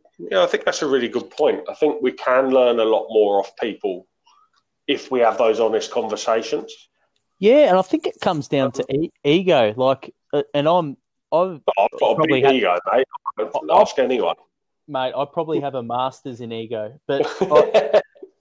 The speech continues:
Speaker 2: but I honestly think that as soon as you sort of start to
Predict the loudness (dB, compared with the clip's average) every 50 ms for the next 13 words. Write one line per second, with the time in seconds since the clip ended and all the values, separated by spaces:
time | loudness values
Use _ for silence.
0 | _ _ _ 0 0 0 0 -2 _ 2 4 4 4 4 2 0 0 -2 -2 -2
1 | -2 0 0 0 0 -2 -4 -4 -4 -4 -6 -4 -4 -4 -4 -4 -10 -10 -8 -6
2 | -6 -6 -4 -6 -8 -8 -10 -14 -20 _ _ _ _ _ -20 -20 -20 -20 -16 -14
3 | -14 -14 -10 -2 -2 0 0 0 -4 -8 -14 -8 -2 0 2 2 2 0 -2 _
4 | -8 -6 -2 0 0 -2